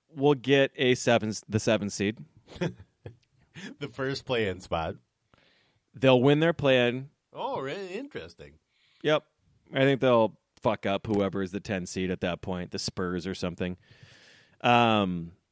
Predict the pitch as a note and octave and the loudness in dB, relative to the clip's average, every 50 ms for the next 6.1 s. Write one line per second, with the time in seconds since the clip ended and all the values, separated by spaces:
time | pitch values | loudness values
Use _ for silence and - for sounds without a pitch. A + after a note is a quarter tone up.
0 | _ _ _ _ _ _ - - _ _ - B2 A2+ C3+ C3 B2+ C3 C#3+ B2+ B2+ | _ _ _ _ _ _ -14 -14 _ _ -6 4 8 8 8 8 6 2 0 2
1 | A2+ A#2 B2 B2 C#3 D3+ - - - - C#3 C#3+ C3+ - - C3+ C3+ C3+ C3+ C3+ | 2 4 4 4 4 2 0 -2 0 2 2 2 2 0 0 2 2 2 2 0
2 | - - C3+ B2+ - - B2+ A2 G2+ F#2+ G2+ B2 - - - - - - - _ | 0 -2 -2 -2 2 4 4 6 6 6 4 2 0 -4 -8 -10 -12 -14 -16 _
3 | _ _ G#2 G#2+ G#2 G#2 G2 G2 E2+ - F2 E2 F#2 G2 _ _ _ _ _ _ | _ _ -14 -10 -8 -8 -8 -10 -12 -14 -16 -16 -18 -18 _ _ _ _ _ _
4 | _ _ _ _ _ _ _ - G#2+ G#2+ A#2 - - _ _ _ _ _ _ _ | _ _ _ _ _ _ _ -4 0 0 0 0 -2 _ _ _ _ _ _ _
5 | _ _ _ _ _ _ - A#2+ B2+ B2+ B2+ - - - - A2+ G#2+ G2+ F#2 G2 | _ _ _ _ _ _ 2 2 4 4 2 0 -2 0 2 4 4 4 2 2
6 | G2 G#2 | 0 0